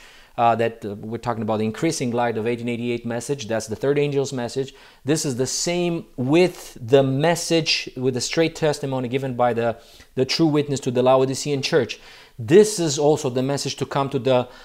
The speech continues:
Day of Atonement, according to Great Controversy, page four twenty-six.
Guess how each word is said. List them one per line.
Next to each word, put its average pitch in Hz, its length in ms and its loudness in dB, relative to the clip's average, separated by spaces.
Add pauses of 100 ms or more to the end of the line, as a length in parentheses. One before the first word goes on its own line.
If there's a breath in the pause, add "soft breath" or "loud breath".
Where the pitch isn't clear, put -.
(100)
Day 135 180 8
of 135 120 4
Atonement, 143 460 2
according 135 400 2
to 131 320 -2
Great 143 260 2
Controversy, 131 600 -2
page 139 320 -2
four 143 260 0
twenty-six. 147 600 0